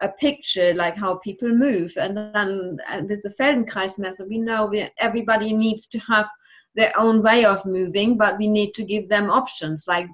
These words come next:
this might be good for one solution, but there are others, and you should try others in order to feel,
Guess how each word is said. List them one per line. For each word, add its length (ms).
this 220
might 320
be 80
good 260
for 240
one 460
solution, 760
but 580
there 180
are 220
others, 480
and 160
you 80
should 240
try 400
others 400
in 120
order 220
to 160
feel, 520